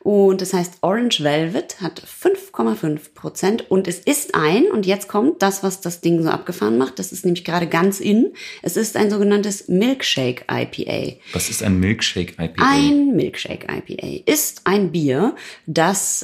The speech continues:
Speaker 1: äh, wa-, was machst du? Was fuddelst denn du da
Speaker 2: Ich
Speaker 1: an dem
Speaker 2: muss hier, ich,
Speaker 1: Etikett da
Speaker 2: hier ist
Speaker 1: rum?
Speaker 2: so ein blödes, hier ist so ein blödes Preisetikett, das muss ich abmachen, weil
Speaker 1: Damit du was lesen kannst.
Speaker 2: wir sind ja hier in Birtes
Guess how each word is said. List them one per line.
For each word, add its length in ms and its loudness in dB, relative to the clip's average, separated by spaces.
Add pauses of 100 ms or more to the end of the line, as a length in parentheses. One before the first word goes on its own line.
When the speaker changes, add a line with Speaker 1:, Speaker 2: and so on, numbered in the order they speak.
Speaker 1:
äh, 500 2 (480)
wa-, 160 -2 (100)
was 140 -10
machst 260 -4
du? 140 2 (220)
Was 180 -4
fuddelst 420 -2
denn 120 6
du 100 4
da 140 6
Speaker 2:
Ich 60 6
Speaker 1:
an 80 4
dem 20 6
Speaker 2:
muss 120 4
hier, 120 4
ich, 80 2
Speaker 1:
Etikett 240 -2
da 20 0
Speaker 2:
hier 80 6
ist 60 4
Speaker 1:
rum? 80 2
Speaker 2:
so 60 6
ein 120 4
blödes, 320 0
hier 120 0
ist 100 -6
so 60 -4
ein 40 0
blödes 260 -2
Preisetikett, 600 -4
das 140 -8
muss 100 -2
ich 100 -4
abmachen, 420 -2
weil 100 2
Speaker 1:
Damit 240 0
du 80 -4
was 140 -6
lesen 280 0
kannst. 400 -6
Speaker 2:
wir 60 0
sind 160 2
ja 80 6
hier 180 2
in 160 2
Birtes 520 -2